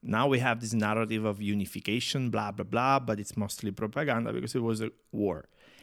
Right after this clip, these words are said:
And so the South was exploited for many, for many years. Taken, people were taken, uh, businesses were destroyed, land was destroyed. And of course, this is one part of the story, right? But,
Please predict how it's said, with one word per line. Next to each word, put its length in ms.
And 160
so 220
the 140
South 600
was 220
exploited 680
for 180
many, 640
for 120
many 180
years. 380
Taken, 460
people 240
were 120
taken, 600
uh, 160
businesses 560
were 120
destroyed, 640
land 400
was 160
destroyed. 600
And 80
of 120
course, 160
this 160
is 120
one 160
part 220
of 80
the 80
story, 340
right? 300
But, 340